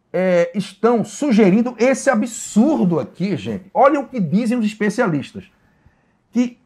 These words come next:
uma pessoa que é diabética tem que comer de quarenta e cinco a sessenta por cento das calorias consumidas durante o dia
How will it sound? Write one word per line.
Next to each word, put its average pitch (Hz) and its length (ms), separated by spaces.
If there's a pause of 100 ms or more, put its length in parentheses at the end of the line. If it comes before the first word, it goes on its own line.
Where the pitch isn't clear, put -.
(120)
uma 302 200
pessoa 190 380
que 156 60
é 131 60
diabética 123 520
tem 214 160
que 185 60
comer 160 300
de 147 80
quarenta 185 600
e 226 80
cinco - 460
a 175 160
sessenta 220 960
por - 380
cento 226 760 (160)
das 226 400
calorias 226 600
consumidas 175 600
durante 160 380
o 190 60
dia 202 320